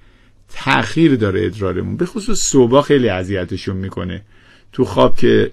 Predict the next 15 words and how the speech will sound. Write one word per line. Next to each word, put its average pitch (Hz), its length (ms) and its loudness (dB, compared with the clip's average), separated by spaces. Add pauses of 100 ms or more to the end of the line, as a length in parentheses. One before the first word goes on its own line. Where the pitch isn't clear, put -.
(120)
می‌خوابن، 110 760 -2 (460)
دستشویی 110 400 -2
نمیرن، 98 640 0
شش - 280 -12
هفت 110 160 -4
ساعت 98 280 -6
دستشویی 101 400 -6
نمیرن، 98 540 -4
مقدار 117 280 -2
زیادی 110 380 -2
ادرار 104 260 -2
تو 120 120 -10
مثانه 95 420 -6
جمع 107 220 -4
می‌شه. 101 580 -4